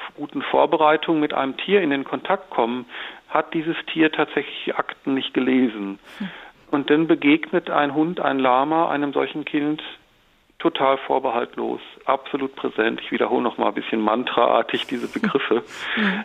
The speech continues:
Speaker 1: Ähm, und führt dann bei Kindern, Jugendlichen, wenn diese Begegnungen auch immer wieder stattfinden, vielleicht regelmäßig, jeden Tag, führt es zu einer wirklich grundlegend anderen Haltung,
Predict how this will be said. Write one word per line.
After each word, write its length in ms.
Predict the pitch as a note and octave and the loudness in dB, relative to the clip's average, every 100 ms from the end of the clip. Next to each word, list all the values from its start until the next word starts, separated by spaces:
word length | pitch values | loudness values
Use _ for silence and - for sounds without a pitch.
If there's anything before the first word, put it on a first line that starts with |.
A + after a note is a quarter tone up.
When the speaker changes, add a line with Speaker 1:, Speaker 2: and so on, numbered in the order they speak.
| - | -2
Speaker 1:
Ähm, 400 | C#3 C3 C3+ C3+ - - - - | 0 2 0 -4 -10 -20 -20 -2
und 240 | D3+ D3 - - | 2 2 2 2
führt 300 | - D3 - | 6 6 6
dann 180 | F3 E3+ | 4 4
bei 220 | D#3+ D#3 | 2 2
Kindern, 420 | D3+ - D#3 D#3+ D#3 | 2 -2 0 0 0
Jugendlichen, 840 | D#3 D3+ D#3 D3+ D3 D#3 D3 D3 | 0 -2 -4 -6 -6 -4 -4 0
wenn 260 | C3 B2 A#2+ | 0 0 -2
diese 420 | A#2+ A#2 A2+ A2 - | -4 2 2 2 -2
Begegnungen 600 | A#2 B2 C3 - B2+ B2 | -2 2 2 0 -2 -2
auch 220 | - - - | -2 -6 -4
immer 280 | A#2+ A2+ A#2 | 0 0 2
wieder 220 | E3+ D#3+ | 2 2
stattfinden, 880 | - C#3+ - - C#3 C3 C3 C3 B2 | 2 0 0 -2 0 0 -2 -2 -2
vielleicht 360 | - A#2+ - | 0 0 0
regelmäßig, 800 | C3 B2+ A#2+ A#2+ A#2+ - A#2 - | 0 0 0 0 0 -2 -6 -4
jeden 240 | A#2+ - | -4 -4
Tag, 400 | - G#2+ A2+ B2+ - - - - - - - | 0 4 4 2 -6 -12 -10 -8 -10 -12 -2
führt 200 | - C#3+ | 2 4
es 60 | C#3+ - | 2 -2
zu 80 | C3 | 0
einer 220 | B2 A2+ | 0 2
wirklich 340 | - - - | -2 -4 -10
grundlegend 800 | - A#2+ F3 F3+ D3+ C#3+ C#3 - | 0 2 2 2 2 2 0 0
anderen 520 | B2+ D3 D#3+ D3+ C#3+ A#2 | 0 0 0 -2 -2 2
Haltung, 640 | C3 D3 - D#3+ F3 G#3+ | 2 2 0 0 0 -4